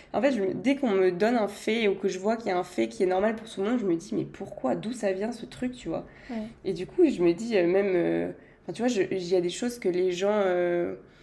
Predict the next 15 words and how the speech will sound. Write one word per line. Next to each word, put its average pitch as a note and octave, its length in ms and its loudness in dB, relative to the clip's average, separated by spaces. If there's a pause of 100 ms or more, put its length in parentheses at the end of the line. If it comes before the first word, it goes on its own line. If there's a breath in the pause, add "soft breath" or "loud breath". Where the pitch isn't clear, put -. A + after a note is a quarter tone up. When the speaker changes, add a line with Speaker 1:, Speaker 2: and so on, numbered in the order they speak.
(680 loud breath)
Speaker 1:
tu G3 120 -6
vois, G3+ 80 6
ils, F#3 340 0
par F#3+ 140 4
exemple, G#3 180 4
je G#3+ 60 -10
pense - 160 -2
à F#3+ 40 4
l'écologie. F#3+ 520 2 (120)
Dans F#3 140 0
mon F3 160 2
entourage, G3 460 4
les F#3 120 4
gens F#3+ 160 2
savent G3+ 300 4